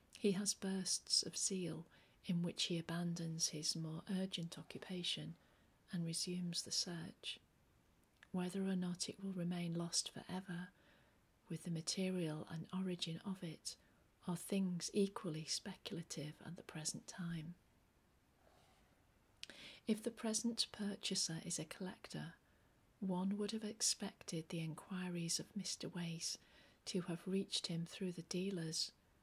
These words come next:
He has been able to discover Mister Cave's clergyman and the young man, no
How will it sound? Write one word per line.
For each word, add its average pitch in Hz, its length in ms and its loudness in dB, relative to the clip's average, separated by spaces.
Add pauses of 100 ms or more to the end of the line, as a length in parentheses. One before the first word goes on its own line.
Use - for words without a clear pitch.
(560)
He 196 200 2
has 202 160 2
been 180 280 2
able 220 300 4
to - 140 -2
discover 202 520 0
Mister 190 320 0
Cave's 185 560 0
clergyman 175 680 2 (1080)
and 175 360 4 (340)
the 202 80 4
young 180 380 4
man, 175 400 2 (1160)
no 190 300 4